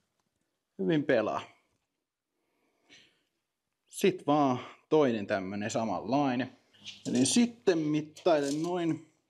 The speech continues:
kahdeksankymmentä senttiä täältä pohjasta. Sit voidaan vielä mittaa, että kuinka pitkä tästä nyt sitten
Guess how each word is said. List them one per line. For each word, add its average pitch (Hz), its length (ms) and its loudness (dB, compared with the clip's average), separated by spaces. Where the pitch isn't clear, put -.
kahdeksankymmentä 175 580 -4
senttiä 117 580 -6
täältä 113 380 -2
pohjasta. 170 840 -2
Sit - 360 -4
voidaan 95 360 2
vielä 90 180 -4
mittaa, 170 560 0
että 165 120 -8
kuinka 131 280 -2
pitkä 123 300 -4
tästä - 320 -8
nyt 110 160 -8
sitten - 440 -12